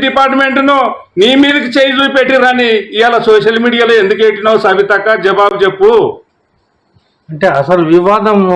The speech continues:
Speaker 2: ఆమెతోటే స్టార్ట్ అయిందంటారా?
Speaker 1: అక్కడ పోలీస్ డిపార్ట్‌మెంట్ ఉంది, ప్రతి ఒక్క ఆఫీసర్లు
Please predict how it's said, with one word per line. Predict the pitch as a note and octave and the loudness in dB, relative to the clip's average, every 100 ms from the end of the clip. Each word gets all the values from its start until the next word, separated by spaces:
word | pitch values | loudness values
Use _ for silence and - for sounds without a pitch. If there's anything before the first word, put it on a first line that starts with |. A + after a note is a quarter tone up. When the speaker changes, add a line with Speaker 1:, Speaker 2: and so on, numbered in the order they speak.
| E3+ E3+ E3 - _ C#3+ | 0 -4 -8 -18 _ -4
Speaker 2:
ఆమెతోటే | D#3+ F#3+ G#3 G3 | 0 2 2 0
స్టార్ట్ | F#3+ F3 D#3 | -2 -2 -2
అయిందంటారా? | D3+ A#2 A#2 A#2+ F3+ - _ _ _ _ _ _ _ _ _ _ _ | -2 -4 -6 -6 -8 -8 _ _ _ _ _ _ _ _ _ _ _
Speaker 1:
అక్కడ | - A3 B3 A#3+ | -4 0 0 0
పోలీస్ | A#3 A3+ B3 A3+ | 0 0 0 -2
డిపార్ట్‌మెంట్ | A#3 A#3 A3+ A#3 A3 | 0 0 0 -4 0
ఉంది, | G#3 G3 F#3+ F#3+ F#3 - - - | 2 4 2 2 -2 -14 -20 -6
ప్రతి | G#3 A3 A3+ | -2 0 0
ఒక్క | A3 A3+ A3+ G#3+ - - _ _ _ _ _ _ _ - | 0 2 2 0 -4 -16 _ _ _ _ _ _ _ -4
ఆఫీసర్లు | D3+ A3+ B3 A#3+ B3 B3 | -2 -2 -2 0 0 0